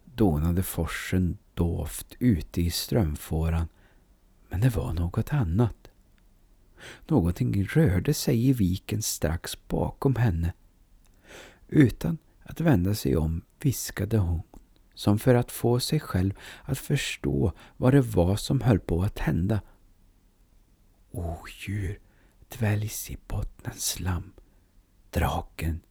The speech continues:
visar vägen fram." Sedan började hon springa.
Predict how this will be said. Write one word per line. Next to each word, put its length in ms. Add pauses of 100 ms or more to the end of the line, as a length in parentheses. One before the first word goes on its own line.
(340)
visar 800
vägen 640
fram." 360 (1700)
Sedan 300
började 360
hon 160
springa. 500